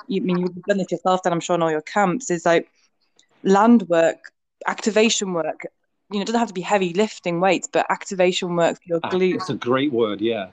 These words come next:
Speaker 2: to, to, to know which muscle groups to fire to create the right movements.
Speaker 1: That's it, 'cause, I mean,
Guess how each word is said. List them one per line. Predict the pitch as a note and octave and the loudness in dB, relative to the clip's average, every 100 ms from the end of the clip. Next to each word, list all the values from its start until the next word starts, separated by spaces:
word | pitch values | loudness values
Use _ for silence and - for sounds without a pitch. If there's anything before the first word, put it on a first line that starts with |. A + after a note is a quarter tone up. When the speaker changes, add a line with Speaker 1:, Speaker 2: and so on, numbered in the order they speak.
| - | -10
Speaker 2:
to, | C3+ | -10
to, | - C3 A2+ | -6 -2 -2
to | - C3 | -2 -2
know | B2+ C3 A#2+ | 0 0 -2
which | A2 C#3+ - | -2 -8 -6
muscle | B2 A#2 - | -6 -6 -6
groups | A#2+ A#2+ - - | -4 -4 -8 -10
to | B2 | -8
fire | A#2 - A2 A2+ G#2+ G#2+ G#2+ _ _ _ | -8 -8 -6 -6 -6 -6 -8 _ _ _
to | - | -14
create | B2 - B2 B2+ | -10 -4 -4 -4
the | A#2 | -8
right | A2 A2 A2+ | -8 -10 -8
movements. | A2 A#2 G#2+ F2+ F2+ - - _ _ _ _ _ _ _ _ _ _ | -6 -6 -8 -14 -18 -20 -20 _ _ _ _ _ _ _ _ _ _
Speaker 1:
That's | C4 - - | 0 2 2
it, | B3+ - | 2 4
'cause, | A#3+ | 6
I | |
mean, | A#3 A#3+ | 8 6